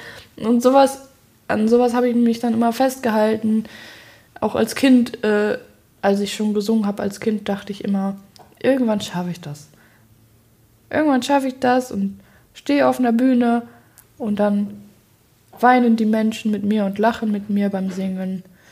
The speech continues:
<laughs> und verstehen mich oder, oder sehen mich.“ Also ich hab mich halt auch immer voll unsichtbar gefühlt. Ja.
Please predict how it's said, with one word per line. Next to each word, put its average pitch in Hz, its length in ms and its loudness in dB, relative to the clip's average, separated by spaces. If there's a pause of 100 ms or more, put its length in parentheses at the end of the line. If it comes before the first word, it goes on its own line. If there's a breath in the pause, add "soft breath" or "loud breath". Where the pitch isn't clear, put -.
(120)
<laughs> - 1080 -12
und 220 300 2 (160)
verstehen 220 560 2
mich 190 260 -8
oder, 185 240 -6
oder 202 300 -2 (240)
sehen 220 460 2
mich.“ 180 200 -8
Also 180 140 -6
ich 170 80 -12
hab 185 80 -12
mich 180 160 -6
halt 180 160 -8
auch 185 140 -12
immer 175 220 -8
voll 190 260 -6
unsichtbar 190 500 -2
gefühlt. 190 420 -4 (2750 loud breath)
Ja. 185 300 -2